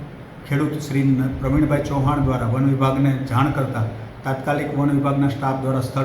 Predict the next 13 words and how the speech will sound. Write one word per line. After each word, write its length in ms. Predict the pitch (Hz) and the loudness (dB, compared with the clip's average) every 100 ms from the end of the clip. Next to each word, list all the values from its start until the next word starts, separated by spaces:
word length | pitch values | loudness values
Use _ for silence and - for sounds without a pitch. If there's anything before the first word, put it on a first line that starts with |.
| - | -2
પર 120 | 135 | -4
પહોંચી 380 | 135 139 139 131 110 - - - 123 | -2 -2 -2 -2 -4 -6 -12 -10 -6
અને 240 | 120 123 123 120 139 - | -4 -2 -4 -6 -8 -4
એરિયા 240 | 127 135 | 0 0
સ્કેન 260 | 123 139 139 | 0 0 0
કરવામાં 360 | 139 139 139 | 2 2 2
આવેલ 160 | 139 135 | 2 2
હતો 340 | 127 156 156 - - - | 0 -4 -6 -10 -14 -2
અને 300 | 131 135 131 127 | 0 2 0 0
વનપાલ 380 | 131 139 151 139 107 - - - - 120 | 0 2 2 2 -2 -4 -10 -14 -10 -6
હરપાલસિંહ 480 | - - 139 151 139 | -2 -2 -2 -2 -2
સરવૈયા 380 | 139 151 151 | -2 0 2
દ્વારા 280 | 131 127 110 | 2 2 0